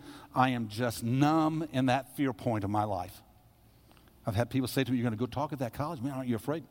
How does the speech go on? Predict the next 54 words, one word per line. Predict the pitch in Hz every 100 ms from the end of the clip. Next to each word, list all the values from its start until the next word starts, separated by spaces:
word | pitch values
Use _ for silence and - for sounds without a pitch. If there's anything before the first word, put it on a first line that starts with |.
| -
No, | - 131 156
really | 147 143
not. | 139 139 135 - - - - - - - _ - - - -
"Why, | 127 95
why | 101
are | 107
you | 104
gonna | 113
face | 101 160
it?" | 107
"I'm, | 98 -
I'm |
gonna | 113
go | 98 107
in | 143
there, |
I'm | 165
gonna | 104
stand | - 110
up, | 175
I'm |
gonna | 139
tell | - 110
them | 107
the |
truth, | 120 139
and | 131
they're | 113
not | 110
gonna | 107 107
like | 107 135
it, | 185
and | 104 104 - - - - - -
then | 123
I'm | 135
gonna | 135
go | 139
home | 127 139
and | 151
go |
to | 151
bed." | 240 170 - - - - - - - - - - - - -
For | - 165
whatever | 208 240 175
reason, | 190 160 143
that, | 170 226 - - 135
God | 190 214
has | 180
just | 131 170 -
taken | - 196 175
that | 160 190 -
part | 170 143
of | -
fear, | 165 160